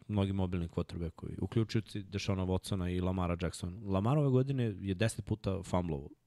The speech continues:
izgubio je šest fumblova od tih deset. Pet ili šest. Ali to je problem.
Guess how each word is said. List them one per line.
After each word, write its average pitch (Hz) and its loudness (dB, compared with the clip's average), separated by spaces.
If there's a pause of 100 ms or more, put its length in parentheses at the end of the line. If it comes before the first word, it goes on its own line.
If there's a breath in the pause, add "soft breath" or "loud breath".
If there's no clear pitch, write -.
izgubio 90 2
je 87 2
šest - 0
fumblova 82 -2
od 73 -6
tih 80 -2
deset. - -8 (720 soft breath)
Pet 98 2
ili 78 -2
šest. - -6 (340 loud breath)
Ali 87 2
to - 2
je 113 6
problem. 117 0